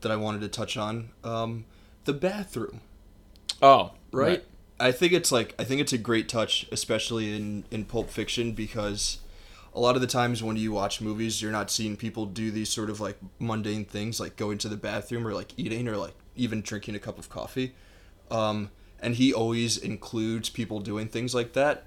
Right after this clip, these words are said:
Speaker 1: and, but he also, like, structures the stories around when people are eating or when people are going to the bathroom. Like in Pulp Fiction, uh,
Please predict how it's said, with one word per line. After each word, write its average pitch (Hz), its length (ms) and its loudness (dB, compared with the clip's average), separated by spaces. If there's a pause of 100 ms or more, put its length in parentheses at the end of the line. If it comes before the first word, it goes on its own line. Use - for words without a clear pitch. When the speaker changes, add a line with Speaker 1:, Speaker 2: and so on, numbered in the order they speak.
Speaker 1:
and, 104 400 -2 (360)
but 123 120 2
he 123 80 6
also, 120 320 6
like, 107 300 0 (400)
structures - 680 -2
the 104 80 -8
stories 113 680 0
around 104 680 -2 (600)
when 107 340 -2
people 110 320 -4
are 95 100 -2
eating 107 280 -4
or 110 100 -2
when 101 240 -4
people 110 280 -6
are 101 60 -2
going 104 180 -4
to 104 120 -6
the 98 80 -6
bathroom. 107 460 -4
Like 101 180 -4
in 107 100 -4
Pulp - 260 -6
Fiction, 120 460 -2 (480)
uh, 101 320 -2